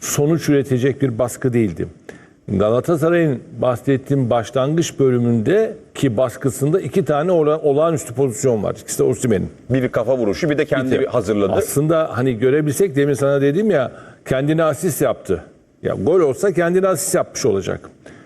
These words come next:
Speaker 1: O iki pozisyon, yani Osimhen'in kaçırdığı iki pozisyon aslında maçın da bize seyrini çok güzel gösteriyordu.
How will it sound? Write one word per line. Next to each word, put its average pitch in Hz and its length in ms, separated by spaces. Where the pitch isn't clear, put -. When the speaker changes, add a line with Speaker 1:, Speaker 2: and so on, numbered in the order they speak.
Speaker 1:
O 170 180
iki 196 260
pozisyon, 120 680
yani 113 240
Osimhen'in 131 460
kaçırdığı 117 460
iki 120 220
pozisyon 107 400
aslında 117 400
maçın 123 440
da 170 240
bize 123 560
seyrini 147 640
çok 165 220
güzel 135 280
gösteriyordu. 127 680